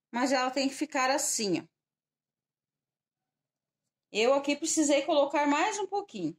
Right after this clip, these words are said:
Eu acho que uma meia xícara a mais daquela quantidade que eu coloquei. Agora, a gente só pega, assim, as colheradas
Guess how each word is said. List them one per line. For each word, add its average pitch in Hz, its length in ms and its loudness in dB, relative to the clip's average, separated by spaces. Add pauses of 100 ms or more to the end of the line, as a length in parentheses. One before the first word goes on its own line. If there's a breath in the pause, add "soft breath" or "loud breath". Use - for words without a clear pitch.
Eu 190 120 -2
acho 214 220 -2
que - 60 -4
uma 262 160 0
meia 330 320 2
xícara 302 460 -2
a - 20 0
mais 226 520 -2 (1600)
daquela 247 420 0
quantidade 226 640 -2
que - 80 -8
eu 233 80 0
coloquei. 233 600 -2 (1900)
Agora, 302 560 2
a 320 40 2
gente 294 280 0
só 359 420 0
pega, 311 460 2 (760)
assim, 277 440 0
as 285 240 0
colheradas 247 1000 0